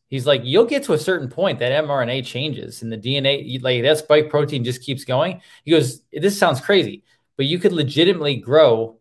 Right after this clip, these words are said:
another ear. You might have something growing off of your body because what's happening is you're building proteins. Your body is protein."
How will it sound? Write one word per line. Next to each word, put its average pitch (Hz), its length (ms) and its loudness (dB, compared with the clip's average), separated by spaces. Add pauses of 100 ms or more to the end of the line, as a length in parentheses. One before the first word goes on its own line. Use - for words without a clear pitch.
another 120 320 -2
ear. 123 400 -8
You 131 180 -4
might 170 180 2
have 156 220 2
something 156 320 -2
growing 117 480 2
off 127 220 -2
of 120 100 -4
your 113 120 -4
body 123 280 0
because 107 340 -6
what's 120 160 -4
happening 160 400 0
is 117 220 -2 (480)
you're 131 140 0
building 160 420 2
proteins. 214 560 -2
Your 127 120 -2
body 156 360 0
is 113 140 -6
protein." - 420 -12